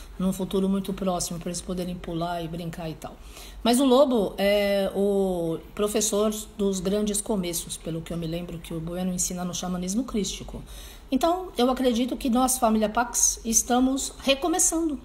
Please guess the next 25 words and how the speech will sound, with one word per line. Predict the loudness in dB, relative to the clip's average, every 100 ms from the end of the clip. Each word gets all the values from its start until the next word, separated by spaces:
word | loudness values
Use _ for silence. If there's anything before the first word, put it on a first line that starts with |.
| -2
né? | 0 0 -6 -16 -2
Recomeçando | 2 4 4 4 4 4 4
um |
novo | 4 4 2
ciclo | 0 -2 0 -2 -2
com | -2 0
essa | 0 0
energia. | 0 -2 -2 0 0 0 -6 -12 -10 -8 -2
Nós | 2 2 2 0
tivemos | 0 0 0 -2
os | -4 -2
guardiões | -2 -2 -4 -4 -4 -2
huskies | 0 2 0 0 -2 -2 -10
que | -8
estiveram | -6 -2 -2 -2
comigo | -6 -6 -4
durante | -4 -2 -4 -4
vinte | -6 -4
e |
dois | -4 -2
anos. | 0 0 -2 -12 -16 -18 -10
A | -4
Aloha, | 2 4 4 2 0
o | -4
Merlin, | 0 2 2 4 2